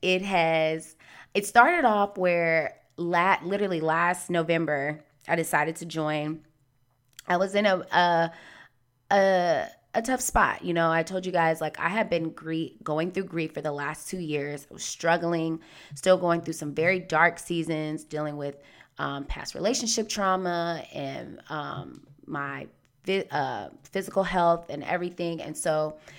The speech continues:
mentally and physically, I was just, and emotionally just tired, right? Um, and so I needed something to kinda, like, get me back into the rhythm of things. And so I started, I signed up,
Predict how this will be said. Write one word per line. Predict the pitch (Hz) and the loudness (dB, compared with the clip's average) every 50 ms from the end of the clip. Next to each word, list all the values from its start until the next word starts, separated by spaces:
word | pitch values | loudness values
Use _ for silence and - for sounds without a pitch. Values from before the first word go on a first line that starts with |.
| - - - - _ - | -20 -20 -20 -12 _ 2
mentally | 208 240 240 233 - 233 220 214 202 | 2 2 2 2 0 -2 0 0 0
and | 202 202 | -2 -2
physically, | 202 202 190 202 202 - 196 190 180 170 | -2 -2 -2 -2 -4 -2 0 0 0 2
I | - - 175 175 190 | 6 8 8 8 8
was | 202 208 202 - - 170 | 6 4 2 2 -2 0
just, | 175 165 160 160 156 160 165 - - - - - _ - | 2 4 4 4 4 2 0 -4 -8 -20 -20 -20 _ -4
and | 175 185 | 0 0
emotionally | 180 175 165 165 175 - - 165 156 151 | 0 2 0 -2 -2 -2 -4 -6 -6 -6
just | 151 151 143 - - - | -8 -10 -12 -12 -14 -12
tired, | - - 156 156 143 - 82 101 101 - | -8 -6 -2 -2 -2 -2 -4 -8 -8 -6
right? | 151 147 147 156 156 160 147 - - _ - - - - - _ _ - | -4 -2 -2 -2 -2 -2 -4 -8 -12 _ -20 -20 -20 -20 -20 _ _ -2
Um, | 151 151 147 147 147 139 139 - | -2 0 0 -2 -4 -6 -8 -8
and | - 170 165 160 | -6 -6 -4 -2
so | 180 156 | -2 -2
I | 151 165 | 0 0
needed | 160 160 170 180 180 175 160 - | -2 0 -2 -2 -2 -2 -4 -4
something | - 165 151 151 - 147 143 135 131 143 - | -6 -6 -6 -6 -8 -10 -10 -10 -10 -12 -14
to | - 170 165 | -14 -14 -12
kinda, | 156 156 151 147 147 147 | -10 -8 -8 -8 -6 -6
like, | 151 143 139 - - _ _ _ - 151 | -8 -8 -8 -10 -14 _ _ _ -18 -10
get | - 175 139 - | -6 -6 -6 -4
me | 165 165 | -4 -6
back | 156 151 143 143 147 - | -4 -4 -8 -8 -8 -10
into | 156 151 - - | -12 -12 -10 -10
the | 147 | -8
rhythm | 139 147 147 - - - | -6 -6 -8 -8 -8 -12
of | 110 - | -12 -12
things. | - 95 87 - - - 165 | -12 -14 -14 -12 -12 -8 -6
And | 156 160 156 | -6 -4 -4
so | - 165 | -2 -2
I | 156 | -2
started, | 151 - - 175 170 175 175 175 160 151 - | -2 0 2 4 6 6 6 6 4 2 0
I | - | -4
signed | - - - 170 165 170 170 165 | -8 -4 0 2 2 2 2 2
up, | 160 156 156 156 - | 2 2 2 0 -4